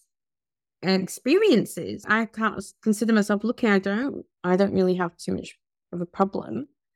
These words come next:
And there's also things I guess we just accept as, we just deal with it because it's a natural part of life. But there's a lot of things that come with that that we may not need to put up with, but that's a separate conversation. But also it's about being able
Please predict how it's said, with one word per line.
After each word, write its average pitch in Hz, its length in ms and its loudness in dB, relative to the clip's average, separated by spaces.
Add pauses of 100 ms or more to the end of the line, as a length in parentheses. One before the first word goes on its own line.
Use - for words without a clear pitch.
(400)
And 220 160 8
there's 233 120 6
also 302 240 2
things 214 340 4
I 202 40 4
guess 202 260 -2
we 214 80 2
just - 380 -6 (280)
accept - 640 -6
as, 185 440 -2 (220)
we 202 100 2
just 202 200 -8
deal 202 180 6
with 220 160 4
it 208 160 2
because 190 300 -2
it's - 180 -6
a 185 160 0
natural 196 460 0
part 185 220 2
of 175 80 2
life. 185 420 -2 (380)
But 202 140 4
there's 208 140 2
a 220 60 4
lot 214 200 4
of 214 200 2 (640)
things 202 280 6
that - 100 -4
come 208 180 2
with 214 120 2
that 165 160 -4
that 170 80 -4
we 185 100 0
may 185 160 4
not 175 160 0
need 175 140 -4
to - 80 -20
put 185 160 -2
up 196 80 -2
with, 160 240 -4
but 196 80 -2
that's 202 180 0
a 202 40 -6
separate - 440 -8 (120)
conversation. 160 800 -6 (600)
But 208 160 4
also 254 420 2
it's 175 160 2
about 185 460 0
being 190 180 4
able 185 320 2